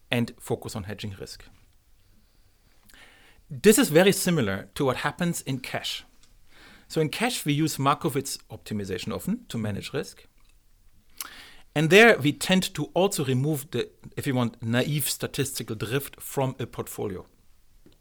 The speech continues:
We then, you know, employ people to come up with alpha signals and so on in order to do that, to model the drift, but the inherent statistical drift is also removed. Essentially, we propose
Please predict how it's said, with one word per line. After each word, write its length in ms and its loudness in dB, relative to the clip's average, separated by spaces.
We 120 4
then, 280 4
you 100 -2
know, 100 0
employ 260 -2
people 380 -2
to 320 -4
come 180 0
up 160 -2
with 140 -4
alpha 280 0
signals 420 -6
and 120 -10
so 120 -2
on 240 -2
in 100 -4
order 180 -2
to 160 -10
do 120 -2
that, 300 2
to 80 -6
model 240 -2
the 100 -12
drift, 380 -2
but 160 -2
the 220 -4
inherent 480 2
statistical 600 -4
drift 320 -8
is 100 -8
also 280 -6
removed. 360 -8
Essentially, 480 4
we 120 0
propose 560 -4